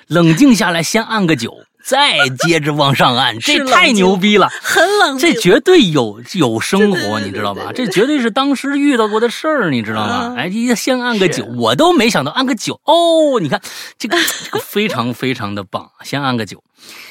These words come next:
Speaker 2: 对。
Speaker 1: 完之后这个，嗯，而且最后说，哎，慌乱中看到，哎，这遥控器里面的绿色芯片，终于知道这里面是什么东西了。哎，还呼应了题目，嗯，是一个很不错的好故事。好，
Speaker 2: 嗯。
Speaker 1: 给个赞，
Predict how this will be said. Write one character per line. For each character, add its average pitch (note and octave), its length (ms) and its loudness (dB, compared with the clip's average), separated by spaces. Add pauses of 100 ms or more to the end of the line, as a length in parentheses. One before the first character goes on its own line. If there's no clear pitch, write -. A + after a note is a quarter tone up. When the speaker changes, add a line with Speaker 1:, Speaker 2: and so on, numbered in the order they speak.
(160)
Speaker 2:
对。 C3+ 140 -16
Speaker 1:
完 D#3 160 -2
之 F#3 120 -6
后 F3 280 -2
这 F3+ 200 -2
个， D#3+ 440 -2
嗯， D3 440 -2
而 C#3+ 160 -4
且 D3 140 -2
最 D#3+ 140 -4
后 D#3 120 -2
说， D#3 160 -2
哎， D3+ 80 2
慌 F3+ 260 -4
乱 D#3 120 0
中 D3+ 140 -2
看 C#3+ 240 -4
到， C3+ 120 -2 (420)
哎， B2 260 -6
这 B2+ 260 -8
遥 A#2 180 -6
控 D3 200 -2
器 C3+ 180 -6
里 A#2+ 60 -4
面 G#2+ 120 -6
的 A2+ 80 -6
绿 B2 160 -4
色 A2 160 -8
芯 A#2 200 -6
片， A#2 240 -10
终 D3 220 -4
于 C3 80 -2
知 A#2+ 100 -8
道 A2+ 100 -6
这 G#2+ 100 -10
里 G2 80 -12
面 F#2+ 160 -16
是 G#2+ 180 -12
什 G2 100 -14
么 F#2+ 120 -18
东 G2 180 -14
西 - 80 -20
了。 - 60 -20 (180)
哎， C#3 180 -8
还 F#3+ 220 -6
呼 A3+ 300 -4
应 A#3 160 0
了 B2 100 -2
题 G#2+ 300 -6
目， G#3+ 200 2 (140)
嗯， A2 260 -6
是 C#3+ 180 -8
一 C#3+ 80 -4
个 C#3 280 -4 (100)
很 A2+ 220 -8
不 C3 80 -8
错 D#3+ 160 -8
的 C#3 80 -8
好 A2 140 -10
故 A#2+ 160 -10
事。 - 100 -16 (1040)
好， - 180 -6 (140)
Speaker 2:
嗯。 G#3 260 -16
Speaker 1:
给 G#2+ 140 -12
个 C3+ 80 -8
赞， C3+ 180 -6